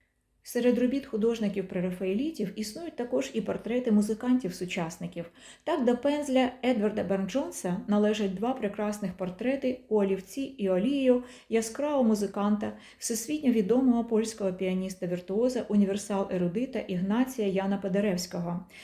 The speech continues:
народжений у Польщі у тисяча вісімсот шістдесятому році. Падаревський закінчив Варшавську консерваторію. Підтриманий відомою польською актрисою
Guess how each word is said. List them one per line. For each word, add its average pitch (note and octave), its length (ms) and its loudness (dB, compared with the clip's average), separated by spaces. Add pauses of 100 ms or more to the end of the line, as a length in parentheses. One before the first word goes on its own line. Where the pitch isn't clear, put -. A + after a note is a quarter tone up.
(140)
народжений B3 560 2
у F3+ 80 -2
Польщі B3+ 460 0
у A3 120 -2
тисяча - 420 -6
вісімсот G#3 440 -2
шістдесятому F3+ 800 -2
році. A3+ 400 0 (220)
Падаревський G3+ 520 0
закінчив A3 600 -4
Варшавську G3 560 -4
консерваторію. F3+ 880 -2 (280)
Підтриманий B3+ 600 2
відомою G#3+ 540 2
польською B3+ 420 0
актрисою G3 680 -2